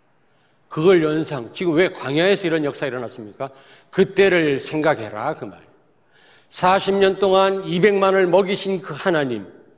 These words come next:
바로 그분이 예수님이시다. 증거입니다.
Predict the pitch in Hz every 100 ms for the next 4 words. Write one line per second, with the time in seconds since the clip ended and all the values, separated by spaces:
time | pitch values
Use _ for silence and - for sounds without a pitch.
0 | _ _ _ 175 196 190 185 185 190 160
1 | - - 151 175 160 156 131 110 - -
2 | - _ _ _ _ _ _ _ _ _
3 | _ _ - 214 226 262 254 233 143 107